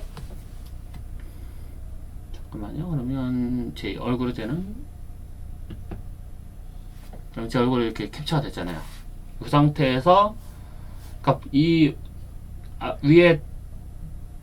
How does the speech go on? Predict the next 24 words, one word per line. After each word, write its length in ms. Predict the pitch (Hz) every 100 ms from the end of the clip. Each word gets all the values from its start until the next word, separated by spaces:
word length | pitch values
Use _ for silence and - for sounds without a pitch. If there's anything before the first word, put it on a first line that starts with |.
| - -
다섯 240 | 135 143
개 140 | - 175
버튼이 680 | 147 - 147 185 220 220 208
그 320 | 127 123 120
저거예요. 340 | 117 107 92 87 92 87
요, 260 | 98 87
요 200 | 101 95
버튼 400 | - 135 - 101
입력되는 600 | 101 135 147 131 117 123 - - - - - - - - -
거를 180 | 139 147
캡처로, 320 | 180 208 156
순간 280 | 151 190 165
캡처를 360 | 151 - 147
하고요. 360 | 165 156 156 196
그 100 | -
다음에 200 | 110 123
저장은 840 | 127 120 127 143 190 220 233 - - - - - - - - - - - - - - - - -
여기서 140 | 131 120
메뉴 260 | 127 175
버튼을 340 | 160 151 151 131
누르시면 360 | 120 117 123
이게 300 | 107 107 104 -
저장이 300 | - 107 98
돼요. 180 | 87